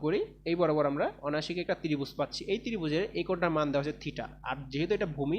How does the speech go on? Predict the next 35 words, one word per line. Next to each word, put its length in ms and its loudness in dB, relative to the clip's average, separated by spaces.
এবং 180 2
ভূমির 220 -4
সাথে 140 -2
লম্ব 240 2
অবস্থায় 380 -2
আছে 140 -4
তাহলে 240 2
এখানে 280 0
যে 80 4
কোণটা 260 0
পাবো 200 0
সেটার 220 0
মান 120 0
হচ্ছে 180 -6
কি 160 -6
নব্বই 320 4
ডিগ্রি। 200 0
এটা 120 0
যদি 240 0
নব্বই 320 0
ডিগ্রি 160 2
হয় 160 2
তাহলে 220 0
এখানে 260 -2
যে 40 2
কোণটা 240 0
উৎপন্ন 260 -4
হবে 140 -2
সেটার 180 0
মান 160 -2
কত 160 -4
হবে? 200 -2
সেটা 160 -6
হবে 120 -2
নব্বই 380 -2